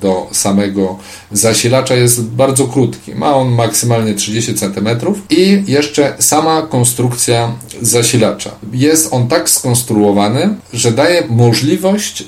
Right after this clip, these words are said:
nawijania na sam zasilacz kabla, zarówno kabla, y, który idzie do gniazdka, jak i kabla, który idzie od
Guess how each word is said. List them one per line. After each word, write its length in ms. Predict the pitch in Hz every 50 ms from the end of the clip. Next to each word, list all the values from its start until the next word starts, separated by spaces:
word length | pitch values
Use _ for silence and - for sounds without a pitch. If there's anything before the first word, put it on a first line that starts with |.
| -
nawijania 960 | 107 113 117 117 113 107 107 107 113 127 139 151 160 160 147 147 160 185 196 190
na 260 | 110 110 110 110 104 -
sam 320 | - - 143 147 160 160
zasilacz 580 | 139 117 110 107 - - 127 127 127 127 127 - - - - - - - -
kabla, 580 | - 135 131 117 101 104 107 117 147 190 196 - - - - - -
zarówno 580 | 120 117 131 127 131 143 131 127 127 120 113
kabla, 580 | - - - 131 135 127 117 107 104 98 95 95 98 - - - -
y, 120 | 98 104 104 -
który 320 | - - 113 104 104 104
idzie 440 | 101 101 123 117 107 104 101 95 92
do 380 | 95 - 107 98 95 92 - - - 101
gniazdka, 720 | 107 101 104 117 139 151 165 160 - - - - 156 147
jak 320 | 151 151 156 151 151 - 143
i 100 | 143 131
kabla, 440 | - - 104 107 107 113 113 107
który 260 | 104 - - 101 101 98
idzie 320 | 101 107 101 104 104 104
od 240 | 110 113 107 -